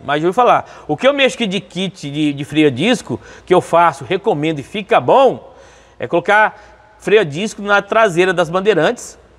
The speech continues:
certo? Ou colocar nas quatro rodas quando compra de tambor. Se eu não me engano, o Alan Bezerra, me corrija, é de oitenta e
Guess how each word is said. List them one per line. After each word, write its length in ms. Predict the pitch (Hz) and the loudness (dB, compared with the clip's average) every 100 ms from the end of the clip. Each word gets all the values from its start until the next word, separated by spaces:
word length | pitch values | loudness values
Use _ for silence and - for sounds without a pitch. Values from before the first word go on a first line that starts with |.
| _ | _
certo? 400 | _ 156 220 - - - - _ | _ 0 0 -4 -20 -20 -20 _
Ou 420 | 185 220 302 - - - _ | 4 4 2 -6 -20 -20 _
colocar 300 | 175 175 202 | -4 0 2
nas 220 | 226 - | 0 0
quatro 340 | 196 226 247 | 0 0 2
rodas 420 | 190 160 240 208 - | 0 2 2 0 -4
quando 300 | 254 214 208 | -6 -4 -6
compra 260 | 202 196 | -6 -6
de 100 | 202 | -6
tambor. 540 | 196 233 151 165 135 - - - | -2 -2 2 2 2 -4 -20 -8
Se 120 | 185 | -4
eu 60 | |
não 100 | 220 | -2
me 120 | 262 202 | -2 -4
engano, 600 | 139 135 214 185 127 - - | -2 2 4 4 -2 -10 -4
o 80 | 175 | 0
Alan 160 | 220 220 | 2 4
Bezerra, 380 | 233 247 262 | 2 2 2
me 100 | 233 | 0
corrija, 520 | 240 269 233 202 151 - - - _ | 0 2 2 0 -2 -6 -16 -20 _
é 140 | 143 | -4
de 180 | 156 156 | -4 2
oitenta 720 | 208 - - 196 247 233 - 220 | 2 2 0 2 2 0 2 2
e 1200 | 196 170 156 147 139 127 123 120 113 110 92 | 2 -4 -6 -6 -8 -8 -10 -10 -10 -12 -12